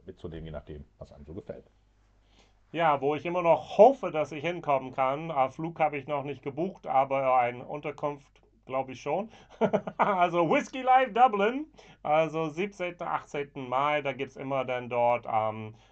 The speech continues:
Speaker 2: äh, zwei Sessions am ersten Tag, es, ähm, nachmittags und abends und dann zwei Sessions auch dann dort am zweiten Tag. Und das ist Irlands größte Whisky-Messe. Jedes Jahr bigger, better,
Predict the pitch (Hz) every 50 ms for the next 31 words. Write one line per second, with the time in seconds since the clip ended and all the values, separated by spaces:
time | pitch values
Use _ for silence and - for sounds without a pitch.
0 | _ _ - 113 110 110 110 107 110 - 156 165 170 160 - 165 156 - 156 135
1 | 127 127 120 135 147 156 151 - - 147 - 151 143 139 135 139 139 139 135 -
2 | 113 104 101 98 - - - 117 110 107 104 104 101 98 107 - - _ _ _
3 | - 131 143 139 156 151 139 143 143 135 135 135 - - 110 107 117 127 139 147
4 | 147 143 143 120 139 - - 123 117 117 117 113 110 113 - 127 120 120 120 -
5 | - 143 139 - - 135 127 120 117 123 117 117 117 117 - 117 113 110 110 95
6 | 107 104 104 104 107 110 107 101 - 135 131 131 131 131 127 - 127 123 123 123
7 | 120 117 - _ _ - - - _ _ - 131 127 127 120 123 117 113 135 127
8 | 117 - 151 147 147 139 135 127 117 117 - - 147 143 135 - - 120 113 131
9 | 131 - - 135 120 120 120 120 120 - 123 117 113 147 175 165 170 139 - 151
10 | 143 135 135 123 117 113 113 170 185 180 170 165 156 156 139 120 113 151 160 156
11 | 147 143 143 143 139 139 143